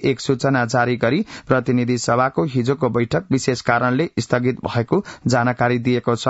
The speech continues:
प्रतिनिधि सभाको अर्को बैठक साउन बाइस गते सोमबार दिउँसो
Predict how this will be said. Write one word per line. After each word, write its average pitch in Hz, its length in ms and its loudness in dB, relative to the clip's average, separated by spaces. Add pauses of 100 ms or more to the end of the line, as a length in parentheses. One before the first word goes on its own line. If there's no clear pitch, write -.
(160)
प्रतिनिधि 120 500 0
सभाको 127 500 0 (140)
अर्को 143 280 0
बैठक 117 380 -2
साउन 127 300 0
बाइस 120 300 -2
गते 139 260 0 (260)
सोमबार 143 440 2
दिउँसो 131 420 0